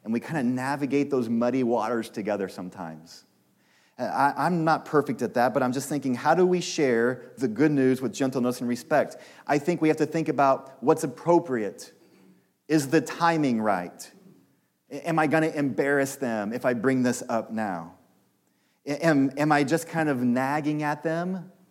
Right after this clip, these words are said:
Or am I really concerned about them and having a conversation with them? I-, is somebody else right here that maybe is gonna make them feel embarrassed or defensive?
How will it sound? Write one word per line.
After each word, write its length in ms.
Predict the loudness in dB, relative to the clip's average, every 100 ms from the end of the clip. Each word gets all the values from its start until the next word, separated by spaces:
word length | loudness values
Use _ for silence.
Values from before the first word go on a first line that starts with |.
| _ _ _ _
Or 440 | 0 6 6 6 2
am 160 | 0 0
I 80 | 0
really 720 | 0 -2 -4 0 2 2 0
concerned 680 | -2 -6 -6 -4 -4 -2 -2
about 320 | 0 -2 -2
them 200 | -6 -6
and 80 | -6
having 340 | -4 -2 -2
a 60 | -2
conversation 720 | -2 -2 -2 -2 -4 -4 -6
with 180 | -6 -6
them? 320 | -8 -8 -12 _ _ _ _ _ _
I-, 40 | -2
is 260 | 0 -2
somebody 400 | 2 4 4 4
else 260 | 4 2 2
right 240 | 0 0
here 480 | 0 -2 2 0 -2 -10
that 100 | -6
maybe 240 | 0 2 2
is 120 | 2
gonna 220 | 2 0 0
make 180 | -4
them 160 | -2 -4
feel 180 | 0 0
embarrassed 480 | 0 2 2 0 -4
or 60 |
defensive? 760 | -10 -8 -6 -6 -6 -8 -10